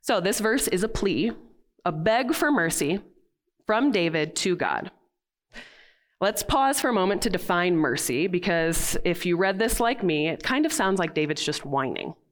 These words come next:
right? I reviewed, uh, many formal definitions of mercy, and there was a common thread, compassion. Compassion shown to an offender, a blessing that is an act of divine favor or compassion,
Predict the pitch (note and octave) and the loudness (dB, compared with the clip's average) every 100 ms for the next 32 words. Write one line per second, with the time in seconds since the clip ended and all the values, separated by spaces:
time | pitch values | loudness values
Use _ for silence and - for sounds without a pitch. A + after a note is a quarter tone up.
0 | _ _ _ D3+ D3+ D#3+ - - - - | _ _ _ -6 -4 -4 -10 -18 -18 -18
1 | - - G3 G#3 G#3+ B3 C4+ C4+ A3 G#3+ | -10 -4 0 0 0 0 0 0 0 0
2 | B3 - A3+ A#3 G#3 - G3+ E3 E3+ G#3+ | 0 0 0 2 0 0 0 0 0 -2
3 | - - F#3+ G3 F#3 E3 E3 - F3+ A3+ | -2 0 -2 0 0 0 0 0 0 2
4 | G3+ G3+ G#3+ A3 A3 A3 A#3+ C4 B3+ F#3+ | 0 0 0 0 0 0 0 2 0 0
5 | D3 D2+ F#3 - _ _ - F#3 E3+ - | -2 -2 -6 -14 _ _ -4 -4 -2 -2
6 | F3 - - - _ _ _ _ _ _ | -2 -2 -4 -8 _ _ _ _ _ _
7 | _ _ _ _ _ - F3+ - G3+ - | _ _ _ _ _ -6 -2 0 0 0
8 | A#3 G3+ - G#3 G3 G3+ - F#3 B2+ - | 0 0 0 0 0 0 0 0 -2 -2
9 | G#3+ A#3+ B3 B3+ C4 - _ _ _ _ | -2 0 -2 -2 -4 -12 _ _ _ _
10 | _ _ - D#3 F3+ G#3 B3 B3 A3+ A3+ | _ _ -8 -4 0 0 0 0 0 0
11 | G3 D#3+ D#3+ D#3 - E3 G3+ - F3+ D3 | 0 0 0 -2 -2 -2 -2 -4 -6 -2
12 | D#3 D#3+ D#3+ D#3 D3 F3 F#3 G#3 B3+ G#3 | -2 0 0 0 -2 0 0 2 0 0
13 | A3 A#3+ G#3+ G3+ G#3 - G#3+ G#3+ | 0 -2 0 -2 -2 -2 -4 -4